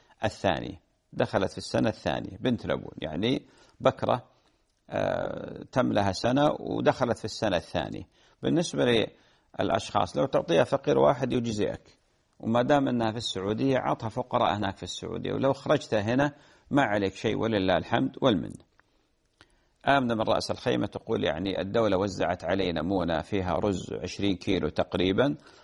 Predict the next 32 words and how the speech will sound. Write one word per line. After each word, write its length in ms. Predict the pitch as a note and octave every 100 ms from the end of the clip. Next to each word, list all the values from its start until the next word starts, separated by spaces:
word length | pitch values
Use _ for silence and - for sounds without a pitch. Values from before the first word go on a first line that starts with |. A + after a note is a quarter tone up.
| _ -
تقول 300 | A#2 B2 A2+
يعني 200 | G2 A2
ممكن 320 | D3 - -
أطلع 420 | B2 - C#3 A2
زكاة 760 | G#2+ A2+ B2 A2+ - G#2 F2 -
فطري 460 | - A#2+ G#2+ F#2
منها؟ 380 | G2+ G#2 A2 C3 - _ _ _ -
أختي، 300 | G#2 - C#3+ C#3
أختي 560 | C#3+ - - - C#3
آمنة 360 | C#3 D3 C#3 C3+
بارك 340 | C3+ C#3 C3
الله 140 | B2+ B2+
فيك، 240 | C#3+ C#3
الجواب 380 | C#3+ C#3 D3 B2
نعم. 260 | G2 D2 - _ _ _ _
بالنسبة 440 | A#2 C3+ C#3+ -
لكل 340 | B2+ B2 E3+ D3+
شخص 360 | - A#2+ -
ملك 380 | A2 C3+ B2+ -
مالاً 540 | G#2+ A2+ F#2+ F2+ A#2+ C3+ _ _ -
وقبضه، 800 | - A2 G#2 A#2+ G#2 G2 - - _ _ _
سواء 420 | - B2+ B2 G2+ A2
جاءه 380 | A#2+ G#2 G#2
عن 120 | F#2+ G2+
طريق 300 | G#2+ G#2+ G2
زكاة، 480 | A2 - A2+ G#2
عن 140 | F2+ F#2+
طريق 320 | - G2+ G2+
صدقة، 500 | - A2 G#2 - G2+
عن 220 | G#2 F#2+
طريق 280 | - G2+ G#2
تبرع، 640 | - G2+ G#2+ G#2 G#2 F#2+